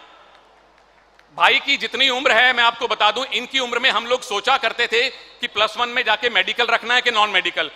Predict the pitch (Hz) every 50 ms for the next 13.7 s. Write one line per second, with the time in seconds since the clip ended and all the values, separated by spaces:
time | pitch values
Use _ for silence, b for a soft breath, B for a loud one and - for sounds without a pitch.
0 | - - 277 277 - 247 240 240 240 233 262 214 175 196 233 247 208 220 233 254
1 | - 240 233 214 - 233 220 202 196 208 208 202 208 202 190 180 175 - 190 175
2 | - 175 156 139 - - - - - - - - 190 220 247 254 240 214 190 -
3 | 208 233 247 208 240 233 - 220 202 196 196 196 - 175 170 - - 151 131 -
4 | - - - - - - - - - - - - - - _ _ _ _ - -
5 | - - _ _ - - - - - - - - 208 190 143 156 175 185 180 196
6 | 240 - - 233 240 233 226 220 208 233 262 277 - - - - - - - -
7 | - - - 202 226 - 277 247 - 214 240 254 254 262 233 214 214 - - 226
8 | 185 175 151 131 - - - - - 143 202 185 196 196 214 240 240 233 240 233
9 | 247 226 202 202 226 233 - 226 208 190 214 220 - 208 202 214 214 202 214 247
10 | 247 208 196 214 214 214 202 220 240 - 180 180 180 180 180 165 151 139 - -
11 | - - - _ _ _ _ _ - 208 196 - 254 247 262 254 196 208 202 220
12 | 247 269 262 - 254 240 240 240 262 262 - 240 208 - 240 247 247 240 175 196
13 | 226 254 254 254 262 254 233 247 247 247 240 240 226 202